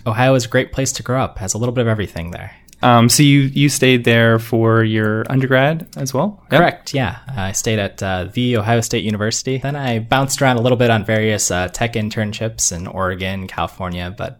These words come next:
Speaker 1: eventually, uh, landed in Massachusetts, where we are now.
Speaker 2: Did you plan on being a, uh, computer scientist when you were a kid, or was this something that just kinda happened?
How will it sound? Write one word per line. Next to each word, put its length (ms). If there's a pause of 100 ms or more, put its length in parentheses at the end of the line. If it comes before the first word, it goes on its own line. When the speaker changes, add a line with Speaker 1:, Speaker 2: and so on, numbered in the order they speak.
(120)
Speaker 1:
eventually, 580
uh, 300 (160)
landed 320
in 100
Massachusetts, 760
where 80
we 100
are 100
now. 220 (160)
Speaker 2:
Did 480
you 460
plan 320
on 260
being 520
a, 480
uh, 280
computer 320
scientist 680
when 140
you 120
were 80
a 60
kid, 340
or 320
was 180
this 160
something 220
that 100
just 160
kinda 160
happened? 460